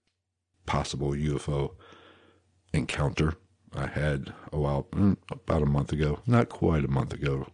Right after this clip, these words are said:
Um, but before we do that, let's get to some quick business. I know everybody hates when hosts do business first. They just wanna get right to the point.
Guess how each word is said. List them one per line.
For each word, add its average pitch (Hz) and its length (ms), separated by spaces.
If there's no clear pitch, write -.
Um, 76 280
but 80 120
before 113 400
we 107 160
do 87 240
that, 80 240
let's 80 180
get - 220
to 82 220
some 76 380
quick - 300
business. 76 500
I 80 80
know 78 320
everybody 76 320
hates - 360
when 71 360
hosts - 400
do 73 220
business 71 440
first. - 480
They 76 120
just 71 140
wanna 71 140
get 69 160
right 71 240
to - 140
the 71 100
point. 76 320